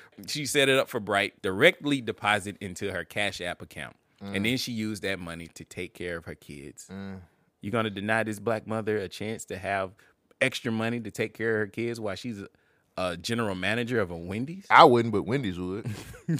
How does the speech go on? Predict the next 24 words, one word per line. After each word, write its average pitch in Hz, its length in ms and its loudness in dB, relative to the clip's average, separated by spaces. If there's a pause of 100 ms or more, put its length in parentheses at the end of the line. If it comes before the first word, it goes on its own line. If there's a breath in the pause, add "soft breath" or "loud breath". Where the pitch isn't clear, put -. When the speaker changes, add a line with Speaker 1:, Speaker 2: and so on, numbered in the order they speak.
Speaker 1:
They 131 100 4
sure 156 360 2
did. 190 280 -4
Speaker 2:
That 117 220 0
redhead 107 580 0
bitch. 113 240 2
How 127 160 4
could 139 320 -2
you? 87 140 -12 (1120 loud breath)
What 160 160 2
a 98 60 4
whore. 101 500 8 (120)
Speaker 1:
Hey. 82 280 -10 (1300)
And 90 160 -8
she 135 120 0
ain't 147 160 6
even 127 160 4
do 165 140 6
no 131 120 6
work. 101 240 4
It 101 100 2
was 156 140 4
her 147 80 8
da-, 165 280 6